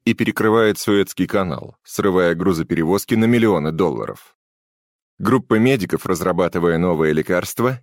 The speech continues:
решает исключить из него фолиевую кислоту. Эксперимент сразу показывает бесполезность такого решения.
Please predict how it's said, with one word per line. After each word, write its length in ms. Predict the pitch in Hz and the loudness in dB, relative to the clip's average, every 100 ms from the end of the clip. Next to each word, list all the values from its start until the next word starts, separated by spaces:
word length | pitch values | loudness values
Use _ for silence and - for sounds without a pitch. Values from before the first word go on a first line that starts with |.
| _ | _
решает 500 | - 110 - 123 110 | 0 0 2 2 2
исключить 560 | 104 - 98 95 147 151 | 0 -2 -2 0 -2 0
из 140 | 143 | 0
него 380 | 139 131 135 135 - _ _ | 2 2 2 0 -4 _ _
фолиевую 840 | - 110 95 90 90 87 90 87 | -2 2 4 4 4 4 4 2
кислоту. 600 | - 87 - 85 - - _ _ _ _ _ _ | 0 -4 -2 -4 -6 -18 _ _ _ _ _ _
Эксперимент 600 | 110 - 139 131 151 139 | -4 0 0 2 2 0
сразу 380 | - 127 131 143 | 0 2 2 0
показывает 680 | 151 135 127 107 113 123 110 | -2 0 0 2 4 4 2
бесполезность 760 | 131 - 147 101 78 90 90 | -2 0 0 0 0 -2 -2
такого 320 | 107 - 78 76 | -4 -2 -2 0
решения. 600 | 90 90 65 - - | -2 -2 -6 -10 -16